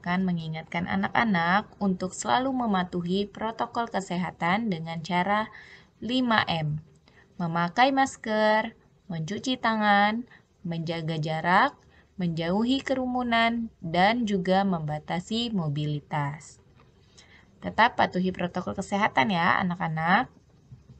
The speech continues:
Baik, untuk kompetensi dasar pembelajaran kita hari ini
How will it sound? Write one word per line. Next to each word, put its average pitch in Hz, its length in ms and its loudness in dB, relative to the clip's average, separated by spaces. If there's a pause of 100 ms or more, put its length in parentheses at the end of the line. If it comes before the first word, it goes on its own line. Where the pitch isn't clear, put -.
(2500)
Baik, 208 480 4
untuk 170 400 -4
kompetensi 262 720 2
dasar 175 480 0
pembelajaran 175 640 -2
kita 240 240 0
hari 196 320 0
ini 160 400 -2